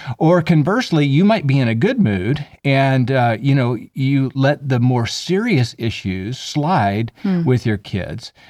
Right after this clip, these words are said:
Speaker 1: um, just because you're, y-, you know, you're kinda go with the flow, that sort of thing. So, um, you know, our own baggage, our own emotions, how we're feeling at the time affects how we parent.
Speaker 2: Mm-hmm.
Speaker 1: Um,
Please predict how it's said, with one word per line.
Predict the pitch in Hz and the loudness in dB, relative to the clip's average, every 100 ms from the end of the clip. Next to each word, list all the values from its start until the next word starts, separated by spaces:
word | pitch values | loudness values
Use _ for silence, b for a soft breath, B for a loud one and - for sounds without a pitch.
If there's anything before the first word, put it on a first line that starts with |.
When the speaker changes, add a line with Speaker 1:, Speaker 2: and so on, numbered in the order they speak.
| B | B
Speaker 1:
um, | 117 120 | 0 2
just | 123 151 | 2 2
because | 156 156 156 131 | 0 2 2 2
you're, | 160 151 _ | 2 0 _
y-, | 170 226 | -8 -2
you | 190 | 0
know, | 175 | 2
you're | 185 160 | 2 0
kinda | 156 147 | 0 0
go | 113 107 | 0 0
with | 135 135 | 0 0
the | 143 | -2
flow, | 147 165 104 | -2 -2 -2
that | 104 131 | -2 -4
sort | - 117 104 | -4 -2 -2
of | 101 | -4
thing. | 110 95 95 | -4 -4 -6
So, | - 151 147 - B B B | 0 2 0 -4 B B B
um, | - 139 127 107 135 _ | 0 2 2 0 -4 _
you | 151 | 2
know, | 165 151 113 | 2 2 0
our | 123 135 151 156 135 - | 0 2 2 0 -2 -2
own | 131 139 139 | 0 2 2
baggage, | 120 123 135 131 123 | 2 0 0 0 0
our | 113 | 2
own | 127 131 | 2 2
emotions, | 101 101 127 143 143 139 | 2 2 0 0 -2 -2
how | 120 | 0
we're | 120 123 | 0 -2
feeling | - 123 127 120 | -2 -2 0 0
at | 110 | -2
the | 101 | -8
time | - 127 131 131 | -6 -4 -2 -2
affects | 120 123 - | -2 -4 -8
how | - 117 | -6 -4
we | 123 117 | -2 -4
parent. | - - 110 113 117 - _ B B | -6 -4 0 0 -4 -10 _ B B
Speaker 2:
Mm-hmm. | 175 156 165 | -8 -6 -2
Speaker 1:
Um, | 151 131 117 98 95 | 0 2 2 0 -4